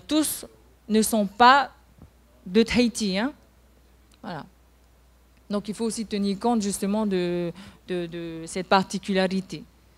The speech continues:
Mais ce qui m'intéressait pour le coup aujourd'hui, c'était d'interroger ces fameuses lettres d'adieu. C'est-à-dire qu'est-ce qu'elles laissent derrière elles, ces personnes qui ont expérimenté le suicide, mais ont laissé justement un dernier témoignage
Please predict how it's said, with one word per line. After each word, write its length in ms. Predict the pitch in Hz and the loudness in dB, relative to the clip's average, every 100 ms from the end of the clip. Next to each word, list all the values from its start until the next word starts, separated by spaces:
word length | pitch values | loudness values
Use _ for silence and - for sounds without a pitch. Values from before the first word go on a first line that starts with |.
| _ _ | _ _
Mais 100 | 190 | -2
ce 80 | 185 | 0
qui 120 | 214 | 4
m'intéressait 640 | 226 226 214 220 226 202 220 | 6 6 6 4 4 0 -4
pour 220 | 196 185 | -4 -6
le 120 | 185 | -6
coup 180 | 185 226 | -6 -4
aujourd'hui, 560 | 208 180 180 175 226 254 | -2 -2 -2 -2 -2 -2
c'était 360 | 214 175 226 | -4 -4 -2
d'interroger 680 | 220 202 196 180 196 180 233 | 0 -2 -2 -4 -4 -4 -6
ces 160 | 226 | -6
fameuses 400 | 196 202 202 196 | -2 2 2 2
lettres 300 | 202 226 226 - - | 2 2 0 -6 -8
d'adieu. 440 | 180 220 180 180 165 - - - | -2 -2 -2 -6 -10 -16 -20 -14
C'est-à-dire 380 | - 196 202 220 | -2 0 2 2
qu'est-ce 240 | 269 254 | 0 0
qu'elles 220 | - 214 | 2 2
laissent 240 | 226 254 202 | 4 2 2
derrière 420 | 220 208 202 202 | 0 2 2 4
elles, 220 | 247 269 | 4 4
ces 160 | 240 214 | 2 -2
personnes 640 | 214 202 - 247 269 262 | 0 0 2 2 2 0
qui 340 | - 226 196 190 - - | -2 -2 -2 -4 -16 -6
ont 180 | 233 269 | 2 4
expérimenté 800 | 269 233 254 240 233 226 220 233 | 4 4 4 6 6 6 6 6
le 120 | 214 | 6
suicide, 480 | 190 202 - 254 269 | 4 2 2 2 2
mais 160 | 226 247 | 4 4
ont 120 | 233 | 4
laissé 460 | 226 240 233 262 | 4 4 2 -2
justement 580 | 247 220 - 208 208 240 - - - - - | 0 0 2 6 6 6 2 -10 -20 -20 -10
un 180 | 190 196 | -4 0
dernier 380 | 208 220 240 262 | 2 4 2 2
témoignage 760 | 240 233 233 220 185 170 - | 4 6 6 4 2 -2 -6